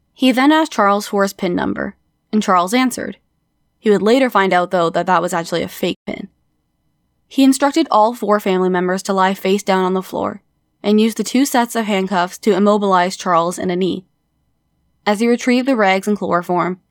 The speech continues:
Annie whimpered, quote, "He's going to kill us," end quote. Most likely in a desperate attempt to save his family,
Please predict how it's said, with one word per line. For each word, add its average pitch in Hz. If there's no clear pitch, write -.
Annie 214
whimpered, 190
quote, -
"He's 226
going 202
to 196
kill 190
us," -
end 202
quote. -
Most 302
likely 254
in 202
a 190
desperate 190
attempt 190
to 185
save 208
his 196
family, 175